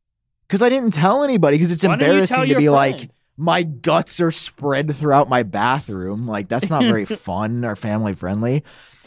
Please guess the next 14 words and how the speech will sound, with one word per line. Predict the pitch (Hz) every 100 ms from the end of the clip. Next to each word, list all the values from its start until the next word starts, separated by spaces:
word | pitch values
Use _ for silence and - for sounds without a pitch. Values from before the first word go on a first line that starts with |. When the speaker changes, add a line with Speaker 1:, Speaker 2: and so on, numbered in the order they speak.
| -
Speaker 1:
So, | -
yeah, | 156 170
I, | 127
like, | 131 143
almost | 180 180 -
passed | 117 120 143 -
out. | 135 143 143
I |
was | 123 120
on |
the | 110
floor. | - 123 131 139 139
I'm, | 131
like, | 113